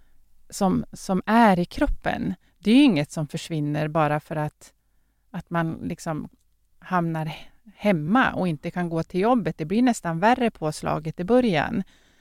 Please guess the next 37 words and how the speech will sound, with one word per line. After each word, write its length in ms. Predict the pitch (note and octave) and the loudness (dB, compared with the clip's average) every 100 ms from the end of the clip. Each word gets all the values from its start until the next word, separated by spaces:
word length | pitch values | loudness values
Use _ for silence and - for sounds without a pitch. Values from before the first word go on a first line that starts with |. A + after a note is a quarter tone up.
| _ _ | _ _
För, 300 | - F#3 - - | 0 2 2 -2
för 120 | E3+ | -8
företaget 720 | F#3 E3 F3 B3+ C4 G3+ - | 2 2 2 2 0 0 -4
man 140 | D#3+ | -4
är 120 | D#3+ | -4
på 120 | D#3+ C#3+ | -4 -8
kommer 240 | E3+ D#3+ | -6 -6
ju 60 | D#3+ | -2
gå 120 | F3 | 2
under 640 | B3+ C#4 A#3+ D3+ - E3+ _ _ _ | 6 8 8 6 2 -2 _ _ _
för 160 | - F3+ | -6 -2
att 160 | D#3+ - | -2 -2
man 180 | E3 E3 | -2 0
inte 260 | D#3+ - | -2 -4
är 60 | D3+ | -2
där. 460 | F3+ G#3 - - F#3 _ _ | 0 0 0 -4 -8 _ _
Och 340 | _ F#3 F#3 | _ 0 2
hur, 140 | F#3 F#3+ - - - | 4 0 -2 -10 -2
hur 120 | F#3+ | 0
blir 260 | F3 F#3+ F3+ | 2 2 2
det 80 | |
för 120 | F3 F#3 | 0 0
alla 220 | E3 E3+ | 0 -2
kollegor? 800 | - F#3 F#3 D#3+ F3 C#4+ G3 - | -4 -2 0 0 -2 -2 0 -2
Alltså 180 | F#3 F#3 | -8 -6
det 100 | F#3+ | -2
är 40 | G3 | 0
ju 100 | F#3 | 0
så 460 | - - D4 C4 | -4 -6 0 2
mycket 600 | A3 A3 A#3+ - - C4 | 4 4 4 0 -10 -8
som 140 | - A3+ | -4 -2
händer 420 | C#4 B3+ G#3 G#3+ | 2 2 2 -2
inombords, 540 | G#3+ A3+ A#3 G3+ - | -2 -2 0 -2 -4
så 280 | - C4 B3+ | -4 0 0
mycket 340 | A#3+ A3+ - - | 0 -2 -4 -4
tankar 540 | A3+ G#3+ - A#3+ E3 | -2 -2 -2 -2 -2
som 280 | - F#3 | -2 -4